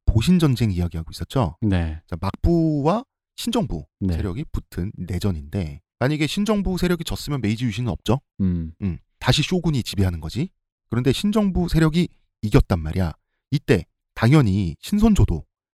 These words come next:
Speaker 1: 그리고 아이즈번의 쇼군파, 쇼군에게 충성하는 신선조, 아이즈번 부사들도 무진 전쟁에 참가하죠. 그런데 무진 전쟁에서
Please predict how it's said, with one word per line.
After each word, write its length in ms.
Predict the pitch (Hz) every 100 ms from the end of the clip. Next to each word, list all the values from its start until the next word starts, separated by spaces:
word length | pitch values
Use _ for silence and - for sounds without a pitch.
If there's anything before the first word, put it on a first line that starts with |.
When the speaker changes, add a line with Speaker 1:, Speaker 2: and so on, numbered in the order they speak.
| _
Speaker 1:
그리고 300 | 113 120 151 -
아이즈번의 720 | - 107 139 - 87 92 87 - _ _ -
쇼군파, 600 | - 247 247 220 - 175 -
쇼군에게 440 | - 196 208 175
충성하는 460 | - 147 139 135 131
신선조, 580 | 175 180 170 143 165 - _ _ _
아이즈번 500 | 104 139 139 147 139 - _ _
부사들도 420 | 120 147 127 127
무진 280 | 110 131 170
전쟁에 420 | 151 131 131 151 -
참가하죠. 540 | - 220 190 226 87 - _
그런데 360 | - 160 160 170
무진 280 | 110 127 165
전쟁에서 640 | 156 147 143 135 151 185